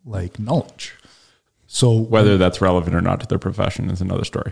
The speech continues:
Speaker 2: But
Speaker 1: Yes,
Speaker 2: yeah,
Speaker 1: but,
Speaker 2: but yes.
Speaker 1: but some of it, but
Speaker 2: Agreed.
Speaker 1: some of it, there is certainly some knowledge there. They,
Speaker 2: For sure.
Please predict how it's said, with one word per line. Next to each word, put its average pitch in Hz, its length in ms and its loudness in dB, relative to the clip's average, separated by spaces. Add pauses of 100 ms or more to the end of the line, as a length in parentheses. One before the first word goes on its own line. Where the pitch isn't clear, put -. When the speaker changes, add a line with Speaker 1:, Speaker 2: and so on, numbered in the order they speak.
Speaker 2:
But - 120 -2
Speaker 1:
Yes, 110 100 4
Speaker 2:
yeah, 92 60 2
Speaker 1:
but, - 220 -10
Speaker 2:
but 139 140 2
yes. - 80 0
Speaker 1:
but 147 160 2
some 175 300 4
of 123 160 4
it, 110 340 -2
but 95 60 -2
Speaker 2:
Agreed. 85 160 2
Speaker 1:
some 135 280 4
of 123 120 4
it, 113 180 0
there 110 140 2
is 131 280 2
certainly 117 440 2
some 104 280 0
knowledge 95 520 -2
there. 98 200 -2
They, 101 160 -2
Speaker 2:
For 120 140 2
sure. - 240 -2